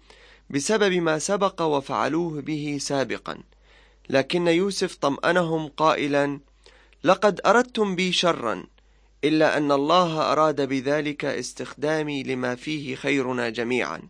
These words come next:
ولينقذ من خلالي حياة الكثيرين." عزيزي المستمع، إن في السماء شخصاً أعظم جداً من يوسف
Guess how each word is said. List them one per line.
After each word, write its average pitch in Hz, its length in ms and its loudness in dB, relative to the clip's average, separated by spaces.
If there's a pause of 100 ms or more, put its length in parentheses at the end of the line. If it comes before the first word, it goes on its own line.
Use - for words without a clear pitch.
(640)
ولينقذ 175 720 4
من 151 180 -2
خلالي 151 500 0
حياة 135 500 -2
الكثيرين." 117 680 -8 (680)
عزيزي 240 420 2
المستمع، 190 580 0 (920)
إن 165 180 6
في 160 120 -2
السماء 165 540 4
شخصاً 165 680 0
أعظم 151 400 4
جداً 147 360 0
من 123 220 -4
يوسف 123 640 -8